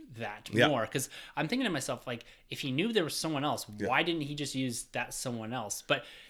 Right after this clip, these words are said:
Speaker 2: Right.
Speaker 1: it's cool that, like, 'cause we've seen him manipulate Ezra so much that he's
Speaker 2: Yep.
Speaker 1: just playing to the situation,
Speaker 2: Always,
Speaker 1: right?
Speaker 2: yeah.
Speaker 1: He gets the idea that Kenobi just wouldn't be here, 'cause he knows about
Speaker 2: He
Speaker 1: the
Speaker 2: knows,
Speaker 1: rebellion,
Speaker 2: yes.
Speaker 1: he knows about everything going on.
Speaker 2: Right.
Speaker 1: And why would he be here?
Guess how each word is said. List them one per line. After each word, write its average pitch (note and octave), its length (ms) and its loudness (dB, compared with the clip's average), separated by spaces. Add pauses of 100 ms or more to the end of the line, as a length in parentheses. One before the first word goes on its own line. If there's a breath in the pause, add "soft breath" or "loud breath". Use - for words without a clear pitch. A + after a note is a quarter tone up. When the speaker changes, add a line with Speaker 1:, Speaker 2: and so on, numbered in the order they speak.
Speaker 2:
Right. F#2+ 240 4
Speaker 1:
it's F2+ 180 4
cool A3+ 280 0
that, D#3 200 2
like, C3 160 -2
'cause D#3 220 0
we've E3 120 0
seen G3 160 0
him F3 100 0
manipulate C#3 540 0
Ezra C3+ 300 -4
so - 160 -6
much A2 280 -6
that - 80 -2
he's G#2+ 80 2
Speaker 2:
Yep. B2+ 120 4
Speaker 1:
just - 220 -4
playing D#3 400 2
to C3+ 100 -8
the C3+ 80 -2
situation, A2+ 540 0
Speaker 2:
Always, G#2 180 6
Speaker 1:
right? B2+ 200 2
Speaker 2:
yeah. F#2+ 220 4
Speaker 1:
He D#3 100 2
gets F3 260 -2
the G3+ 100 -2
idea C#3+ 380 0
that B2 220 -2 (200 loud breath)
Kenobi D#3+ 340 -2
just D3 220 -4
wouldn't C#3+ 560 0
be C3+ 220 -2
here, G#2+ 240 -6
'cause C3 160 -4
he F#3 80 -2
knows B3 340 0
about E3 220 2
Speaker 2:
He - 60 0
Speaker 1:
the D#3+ 60 2
Speaker 2:
knows, A2+ 140 2
Speaker 1:
rebellion, C#3+ 560 2
Speaker 2:
yes. C#3 180 4
Speaker 1:
he F#3+ 60 2
knows A3 120 2
about F3+ 180 -2
everything D3+ 520 -2
going B2 300 -2
on. G#2+ 240 -6
Speaker 2:
Right. G2 240 2 (260 loud breath)
Speaker 1:
And B2 200 -2
why C3 180 -2
would F3 140 -2
he D3 180 -8
be B2+ 300 -2
here? G#2+ 180 -6